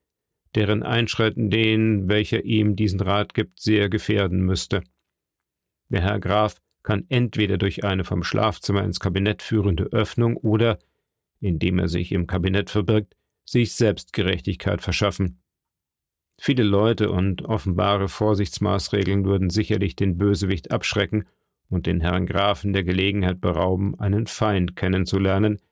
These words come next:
den durch einen Zufall die Person entdeckte, die dem Grafen diesen Rat gibt, die aber wahrscheinlich nicht in der Lage wäre, den Rat zu wiederholen,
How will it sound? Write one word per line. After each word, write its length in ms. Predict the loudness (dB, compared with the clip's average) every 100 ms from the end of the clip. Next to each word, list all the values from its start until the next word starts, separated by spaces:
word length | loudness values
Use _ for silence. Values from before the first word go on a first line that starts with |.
| _ _ _ _ -6
den 240 | -2 0 0
durch 300 | 0 0 0
einen 220 | 0 0
Zufall 500 | 2 2 4 2 2
die 160 | 0 2
Person 500 | 0 2 2 2 2
entdeckte, 560 | 2 0 0 0 -2 -4 _ _ -10
die 40 |
dem 160 | -4 -2
Grafen 460 | 0 0 0 -2 -2
diesen 300 | -2 0 0
Rat 320 | 0 -4 -4
gibt, 320 | -6 -8 -20 _ _ _ _ _ _ _ _
die 180 | -4 -2
aber 200 | 0 0
wahrscheinlich 460 | 0 0 0 2 0
nicht 200 | 0 0
in 60 | 0
der 100 | 0
Lage 420 | 0 0 0 0
wäre, 260 | 2 2
den 160 | 2 2
Rat 320 | 0 -2 -2
zu 140 | 0 2
wiederholen, 640 | 2 2 2 4 4 2